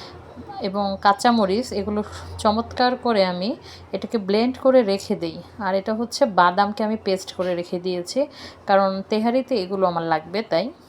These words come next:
আমার রান্নার সকল উপকরণ আমি সবসময় তৈরি করে রেখে দিই, তাহলে রান্নাটা খুব সহজ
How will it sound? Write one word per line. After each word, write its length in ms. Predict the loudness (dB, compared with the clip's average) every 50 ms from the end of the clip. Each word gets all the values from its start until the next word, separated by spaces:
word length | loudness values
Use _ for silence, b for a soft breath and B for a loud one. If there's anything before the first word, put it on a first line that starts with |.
| -20 -20 -8 -6
আমার 240 | -4 -2 0 2 2
রান্নার 360 | 2 2 2 2 0 0 -2 0
সকল 300 | 0 -2 0 2 0 0
উপকরণ 420 | 0 -2 -4 -4 -4 -4 -2 -2 -2
আমি 140 | -2 -4 -4
সবসময় 340 | -6 -8 -8 -6 -6 -6 -4 -2
তৈরি 200 | -2 -2 -2 -2
করে 240 | -4 -4 -2 -2 -2
রেখে 260 | -2 -4 -4 -6 -4
দিই, 180 | -2 -2 -2 -4 B B B B B B B
তাহলে 280 | -2 0 0 2 4 6
রান্নাটা 360 | 6 6 4 4 0 -2 -4
খুব 180 | -4 -4 -6 -10
সহজ 340 | -2 -2 0 0 2 0 -2